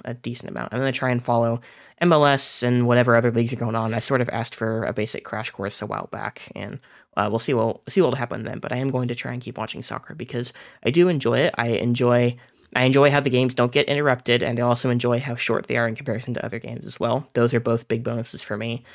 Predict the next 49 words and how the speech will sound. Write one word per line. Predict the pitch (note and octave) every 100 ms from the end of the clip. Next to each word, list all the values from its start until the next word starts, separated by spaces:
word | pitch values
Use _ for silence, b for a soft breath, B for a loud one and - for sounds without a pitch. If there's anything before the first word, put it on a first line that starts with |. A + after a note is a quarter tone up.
| b b
Um, | - G2+ - - _ -
it's, | A2
like, | A2 - -
two | C#3 A#2+
hours, | A#2+ B2
maybe | A#2 A2+
a |
little | A2+
bit | A#2 F#2
over, | A2 A#2
and | A#2
then | A2+ A#2
you're | A#2+
in | G#2+ B2
and | A#2
out | A#2 -
and |
you're | -
done, | A2+ A#2 C3+ B2+
which | A2+
I | -
appreciate. | - - - B2+ C#3 - _ _ _ _ _ _ _ b b _
The, | C3 -
uh, | A#2+ A2+
I've | G#2 A#2 - -
enjoyed | C3 B2 B2
the | A#2+
games | A#2 A#2+
itself, | - - A#2 - -
all | B2
the |
ones | A#2+ A#2+
that | B2
I've | A2+
seen, | - A#2 A#2+
even | A#2+ B2 A#2+
the | A#2
Netherlands | A#2+ B2 B2 A#2+
game, | A#2+ B2
which | A#2+ -
did | A#2
not | A#2 A#2
go | A#2+
the | A#2+ A#2+
U | A#2+
S's | A#2+ -
way | B2 B2
at | -
all. | A#2+ A#2